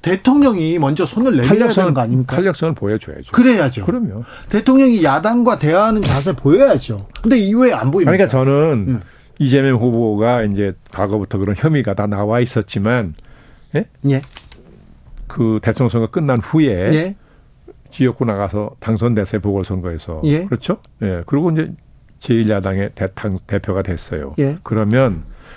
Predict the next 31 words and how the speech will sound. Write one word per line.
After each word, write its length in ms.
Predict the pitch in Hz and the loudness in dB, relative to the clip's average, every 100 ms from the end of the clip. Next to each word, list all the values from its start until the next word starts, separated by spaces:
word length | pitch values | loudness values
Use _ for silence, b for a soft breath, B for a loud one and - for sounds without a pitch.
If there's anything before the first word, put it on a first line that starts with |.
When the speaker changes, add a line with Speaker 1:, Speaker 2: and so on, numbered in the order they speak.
| B | B
Speaker 2:
아무리 500 | - - 120 123 151 | -6 -2 0 2 2
그런 340 | 165 147 143 127 | 2 0 0 -2
혐의가 600 | - 139 123 113 110 107 | -2 -2 0 0 -2 -2
있다 260 | - 110 - | -6 -6 -4
하더라도 680 | - 165 170 104 85 90 80 - | -4 -2 -2 -2 -4 -6 -8 -6
Speaker 1:
네. 140 | 143 139 | -4 -4
Speaker 2:
저는 220 | - 156 | -4 -2
대통령 340 | 131 123 135 156 | 0 0 0 0
그때 220 | 147 160 - | 0 -2 -4
바로 340 | - - 131 | -6 0 2
만났어야 640 | 151 87 101 135 175 - 190 | 2 0 0 2 2 2 2
된다고 300 | 160 139 127 | 2 0 0
주장했던 420 | 120 113 101 110 | -2 -2 -2 -4
사람이에요. 340 | 90 85 143 | -4 -2 0
Speaker 1:
예, 200 | 151 127 | 2 0
예. 120 | 143 185 - - - b b b b | -2 -6 -16 -20 -20 b b b b
Speaker 2:
그 240 | - 240 330 - - | 0 2 2 0 -6
혐의는 420 | - 269 285 277 | -2 0 0 -2
검찰이 460 | - 123 151 - 202 | -2 -2 0 -2 -2
수사하면 460 | - - 139 143 | -4 -6 -4 -4
되는 260 | 143 92 110 | -4 -4 -2
거예요. 300 | 143 80 - 151 | -2 -2 -4 -2
Speaker 1:
예. 300 | 156 208 285 - b b | -2 -2 -6 -16 b b
Speaker 2:
예. 180 | - 65 - b b | -14 -12 -16 b b
대통령 640 | b 135 180 208 202 220 147 | b -2 -2 0 0 -2 -4
야당의, 680 | 90 98 156 156 147 117 92 | -4 -2 0 2 0 0 -4
제일 300 | - 110 156 | -2 0 2
야당의 480 | 131 98 92 85 73 - b b b b | 0 -2 -6 -6 -10 -14 b b b b
대표가 320 | 107 98 101 | -4 -2 -4
당선이 400 | 98 98 92 101 | -4 -4 -2 -2
됐으면 640 | 107 80 - 80 87 87 | -2 -6 -8 -8 -6 -8